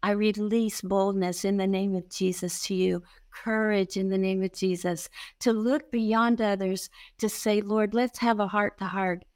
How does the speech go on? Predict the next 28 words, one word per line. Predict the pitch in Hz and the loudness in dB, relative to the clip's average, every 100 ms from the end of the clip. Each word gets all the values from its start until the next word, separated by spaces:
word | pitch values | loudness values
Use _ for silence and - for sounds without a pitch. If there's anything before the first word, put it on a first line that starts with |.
| - - - | -20 -12 -2
and | 208 | 0
let's | 214 233 - | 2 0 -2
get | - 214 - | -2 -2 0
going | 190 190 190 190 | 0 2 2 2
on | 180 180 | 0 0
this. | 190 180 175 - 202 | 0 0 -2 -4 -2
I | 214 226 | 0 0
have | 226 208 190 | 0 -2 -4
things | - 202 190 - | -2 0 0 -2
to | |
do. | 196 196 190 | 0 2 4
I | 196 | 2
have | 214 208 | 2 2
a | 185 | 2
life | 190 190 - | 4 2 0
to | 202 | -4
live | 185 185 175 - | 0 0 0 0
that's | 196 190 | 0 0
gonna | - 196 185 | -2 0 2
be | 190 175 | 2 2
beautiful | 170 190 196 196 - 185 | 0 0 2 0 0 0
and | 180 | 0
free." | - 190 175 165 160 - - - - | -2 -2 0 -2 -6 -18 -14 -14 -12
So | - | -2
I | 220 208 | 2 2
bless | 202 226 233 262 - | 0 0 2 0 -2
you | 226 202 | -2 0
all | - 196 190 185 180 | 0 0 0 -2 -8